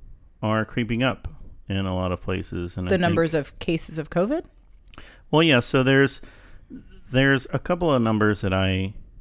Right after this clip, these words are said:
Speaker 1: continue to look at, and that, um, is the, not so much the, the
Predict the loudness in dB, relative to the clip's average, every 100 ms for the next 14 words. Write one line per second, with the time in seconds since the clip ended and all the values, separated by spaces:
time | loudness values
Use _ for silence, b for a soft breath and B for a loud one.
0 | -20 -20 -20 -20 -4 -2 0 0 0 -2
1 | -4 -4 -2 -2 -2 -4 -14 -8 -4 -2
2 | -2 0 0 -2 -8 -10 -10 -6 -4 -4
3 | -6 -8 -12 -20 -18 -20 -20 -20 -6 -2
4 | 0 -2 -6 -10 -18 -20 -20 -20 -20 -20
5 | -20 -20 -20 -20 -20 -14 -4 -2 0 0
6 | -2 -4 -2 0 0 0 0 0 -2 -4
7 | -4 -10 -20 _ _ _ -4